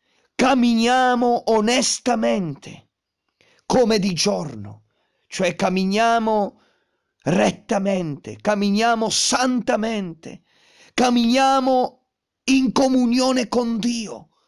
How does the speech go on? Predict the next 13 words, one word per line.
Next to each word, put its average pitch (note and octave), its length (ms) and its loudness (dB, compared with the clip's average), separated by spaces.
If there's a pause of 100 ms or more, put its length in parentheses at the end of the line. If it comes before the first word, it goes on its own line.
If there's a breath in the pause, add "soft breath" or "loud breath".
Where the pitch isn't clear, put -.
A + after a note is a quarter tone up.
(800)
Camminiamo C4+ 920 2
onestamente B3+ 840 0
vuol A#3 180 2
dire B3 300 -2
camminiamo B3+ 840 2
nella B3+ 400 2
verità. B3+ 920 -2 (1080 soft breath)
Alleluia. A3+ 920 0 (1040)
Camminiamo C#4 760 2
nella C#4+ 440 2
luce D4 560 0
del E3 180 0
Signore. D3 640 -8